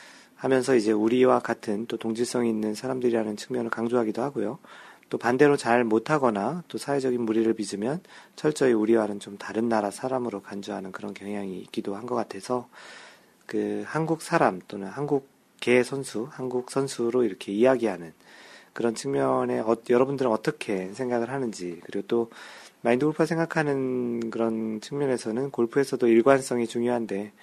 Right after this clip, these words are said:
이런 기사에서도 좀 이런 일관성을 좀 유지하는 것들이 좋겠다라는 그런 생각을 했기 때문에 그런 화두를 한번 그 올려보았습니다.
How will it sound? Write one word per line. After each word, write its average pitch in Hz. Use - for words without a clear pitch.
이런 113
기사에서도 120
좀 98
이런 98
일관성을 127
좀 104
유지하는 117
것들이 98
좋겠다라는 104
그런 95
생각을 101
했기 120
때문에 120
그런 107
화두를 135
한번 110
그 90
올려보았습니다. 98